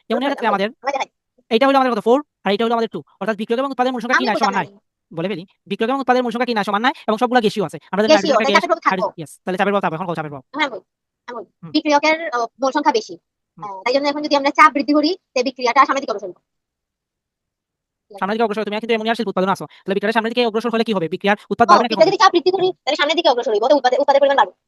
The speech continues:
Speaker 1: উৎপাদের পরিমাণটা বাড়বে। আমাদের শিল্প উৎপা-, শিল্প ক্ষেত্রে আমাদের মানে মূল থিম বা মূল যে প্রসেসটা, এটা হলো উৎপাদের
Speaker 2: উৎপাদের
Speaker 1: পরিমাণ কি
Speaker 2: পরিমাণ
Speaker 1: করবে?
Speaker 2: বৃদ্ধি
Speaker 1: বৃদ্ধি করা।
Speaker 2: বৃদ্ধি করা।
Speaker 1: এবং এই ক্ষেত্রে আমরা কিন্তু ইচ্ছা মতো চাপ দিতে পারতাম না, কারণ যত বেশি চাপ দিবা,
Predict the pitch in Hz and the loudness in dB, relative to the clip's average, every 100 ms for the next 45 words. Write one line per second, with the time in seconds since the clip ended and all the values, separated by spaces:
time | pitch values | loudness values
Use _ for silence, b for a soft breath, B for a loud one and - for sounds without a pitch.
0 | - - 180 214 233 156 160 190 208 196 | -6 -4 -4 -4 -4 -2 -4 -4 -4 -6
1 | 190 208 208 196 240 254 240 - b _ | -4 -4 -4 -4 -2 0 0 -2 b _
2 | 180 180 175 202 269 - 233 208 185 185 | -8 -6 -2 0 0 2 0 2 -2 -2
3 | 214 269 247 - 214 220 202 214 208 320 | -4 -4 -6 -6 -4 -2 0 0 2 4
4 | 330 226 320 240 254 - _ _ 185 185 | 6 6 6 4 4 2 _ _ -6 -6
5 | 143 - - 254 180 - 185 202 202 214 | -8 -10 -2 2 2 2 -4 -4 -2 0
6 | 277 311 320 - 214 196 214 233 - 269 | 2 2 -2 0 0 0 -2 -6 -4 -2
7 | 254 254 254 220 226 208 202 202 b 190 | 0 2 0 2 0 0 -2 -4 b -4
8 | 196 196 240 214 285 247 214 180 | -4 -4 0 0 2 0 0 -2